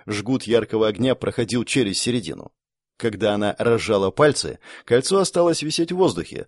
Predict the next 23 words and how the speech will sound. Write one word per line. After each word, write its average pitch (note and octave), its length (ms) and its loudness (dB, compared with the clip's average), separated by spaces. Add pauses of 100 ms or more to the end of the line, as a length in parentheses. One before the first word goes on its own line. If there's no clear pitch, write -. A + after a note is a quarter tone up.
слегка A#2 400 0
покачивая, G#2 600 0
словно A2 400 0 (100)
на B2 140 2
магнитной A#2 460 0
подушке. - 520 -2 (360)
Секунда, D#3+ 840 2 (220)
и A2+ 100 2
артефакт D#3 640 4
начал D#3 340 2
вращаться, A#2+ 680 4
набирая G2+ 380 2
обороты. - 500 -2 (260)
Вскоре - 360 0
можно F3 300 4
было D3+ 180 6
почуять C#3+ 480 0
ветерок, D3+ 440 2 (200)
как A#2+ 200 0
от A#2 100 0
центробежного A2+ 720 2 (100)
воздушного A2+ 560 0
насоса. - 560 0